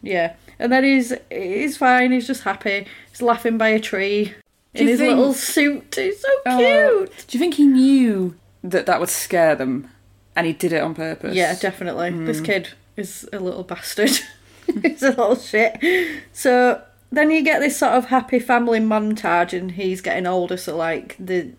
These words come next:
Speaker 1: the time's marching on, and then it gets to his birthday party where he, I don't know how old he is. Is he, like, five or six, do you think?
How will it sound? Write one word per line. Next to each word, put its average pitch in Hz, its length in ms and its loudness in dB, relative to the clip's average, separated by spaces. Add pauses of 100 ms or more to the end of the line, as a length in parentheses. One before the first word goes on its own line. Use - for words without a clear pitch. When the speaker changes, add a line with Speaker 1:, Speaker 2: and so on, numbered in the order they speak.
Speaker 1:
the 185 100 -8
time's 175 800 -8 (300)
marching 180 480 -6
on, 160 200 -4
and 175 280 -10 (320)
then 190 120 -4
it 190 100 -6
gets 202 320 -2
to 208 100 -4
his 185 120 -2
birthday 196 520 -2
party 165 400 -2
where 175 640 -2 (500)
he, 180 640 -4
I 247 60 -8
don't 415 160 -4
know 403 80 -6 (100)
how 285 60 -2 (100)
old 277 120 -2
he 170 100 -2
is. 180 120 -6
Is 247 120 -4
he, 311 60 -8
like, 311 220 -6
five 302 240 -2
or 285 40 -4
six, - 400 -10
do - 80 -14
you - 40 -12
think? - 520 -14